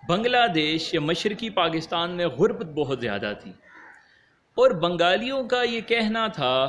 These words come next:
या उनका ये मानना था कि जब से अंग्रेज़ बर सग़ीर में आया है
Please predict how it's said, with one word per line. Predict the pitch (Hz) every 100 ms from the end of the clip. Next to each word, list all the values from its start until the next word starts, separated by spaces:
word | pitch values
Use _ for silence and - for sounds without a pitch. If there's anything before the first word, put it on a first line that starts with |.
| 135
या | 160
उनका | 220 226 220
ये | 220 196
मानना | 123 139 202 202
था | 147 110 110 -
कि | 202
जब | 151 277 285
से | - 269
अंग्रेज़ | 247 214 190 196 208 196 - - _ -
बर | 170 175
सग़ीर | 170 156 170
में | 151
आया | 143 160 156
है | 113